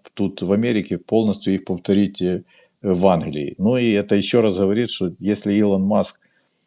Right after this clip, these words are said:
э, дает какую-то информацию или поддерживает какого-то кандидата, это, конечно, большой шанс. И вот это, что рассказывают, вмешательство, не вмешательство, мир уже настолько тесен, что, э,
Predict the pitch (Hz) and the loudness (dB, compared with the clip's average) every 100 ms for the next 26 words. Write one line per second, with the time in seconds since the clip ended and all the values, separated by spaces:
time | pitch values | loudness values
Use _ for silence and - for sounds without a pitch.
0 | _ _ _ 90 92 92 90 87 87 - | _ _ _ -4 -2 0 -2 -2 -4 -8
1 | _ _ _ _ _ _ _ _ _ _ | _ _ _ _ _ _ _ _ _ _
2 | _ 90 101 104 101 98 90 104 95 92 | _ 0 2 4 2 -2 2 2 4 0
3 | 87 95 110 120 - 98 95 101 95 101 | 2 0 2 2 2 0 2 0 2 2
4 | 95 92 90 90 101 95 90 87 90 85 | 2 -2 -4 -4 0 0 0 -2 -2 0
5 | 95 113 127 104 90 - - 95 104 - | 0 2 2 0 -2 -2 -6 -4 -2 -2
6 | 87 92 - 101 92 - 82 80 90 95 | -2 -2 0 0 0 0 -2 -2 -4 -2
7 | 113 98 101 - 95 98 - 107 92 92 | -2 -2 -2 0 0 0 2 0 0 -4
8 | - - - - 104 110 107 110 101 90 | -6 -20 -20 -6 -2 2 2 2 -2 -10
9 | 101 98 98 95 - 104 101 92 - 92 | -8 -6 -4 -6 -6 -6 -6 -14 -8 -4
10 | 120 110 98 107 104 98 113 101 101 95 | -2 -2 -2 -2 -2 -2 -4 -2 -4 -2
11 | 127 127 107 87 _ _ _ _ - - | -4 -2 -6 -8 _ _ _ _ -14 -2
12 | 101 95 92 92 - 98 98 92 92 90 | 0 0 0 -2 -2 -4 -2 -2 -4 -6